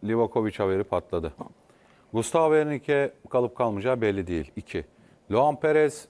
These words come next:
oynar mı bilmiyorum. Atilla Zalai Union Berlin'e gider mi? Adı kafası karışık. Dört.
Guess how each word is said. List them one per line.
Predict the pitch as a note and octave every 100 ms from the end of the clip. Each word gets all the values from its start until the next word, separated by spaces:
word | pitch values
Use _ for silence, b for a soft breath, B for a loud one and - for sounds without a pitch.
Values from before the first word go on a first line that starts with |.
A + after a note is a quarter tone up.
| _ _ -
oynar | B2 C3+ C3
mı | A#2 C3 C3+ _
bilmiyorum. | G#2+ A2 G#2 F2+ D#2 C#2 _ _ _ b b b b
Atilla | F#2+ - C#3+
Zalai | C#3 C#3+ D3 D3+ D3 D3 D3 -
Union | B2+ C#3 C#3 C3
Berlin'e | C3 C3+ C3
gider | A#2+ A#2+ B2
mi? | A2+ A#2 - _
Adı | G2+ G#2+ A#2 -
kafası | G#2 G2+ -
karışık. | G#2 F#2 F2 E2 - _ _ _ _ _ _ _ -
Dört. | G#2+